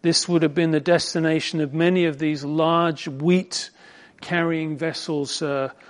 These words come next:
from Egypt. And they come to the Bay of Naples, just here, uh, which was about a hundred and thirty miles from the actual city of Rome.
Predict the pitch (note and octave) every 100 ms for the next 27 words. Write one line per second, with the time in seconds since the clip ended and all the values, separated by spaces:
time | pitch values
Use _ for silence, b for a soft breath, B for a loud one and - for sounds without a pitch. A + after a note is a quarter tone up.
0 | B B - D3 D#3 F#3 E3 D3 - -
1 | - _ _ _ B B B - E3+ F#3
2 | - G#3 G#3 - F#3 E3 D#3 F3+ E3 D3+
3 | D#3+ F#3 A3+ A#3 - D3 E3+ - - -
4 | _ b b b b b b b - F#3
5 | F3 - - F#3 D3+ C3+ D3+ - _ b
6 | b b b b D3 C#3+ C#3+ D3 D#3+ -
7 | E3 D#3 D3 E3+ D#3+ D3+ F#3 G3+ F3+ F3
8 | D#3+ G3 F3 E3 E3 D#3+ D#3 D3 C#3+ -
9 | - F#3 F#3 F#3 F3+ E3 D3+ - D#3 C#3
10 | - D3 - D3 C3 C#3+ D#3+ E3 C3 G2+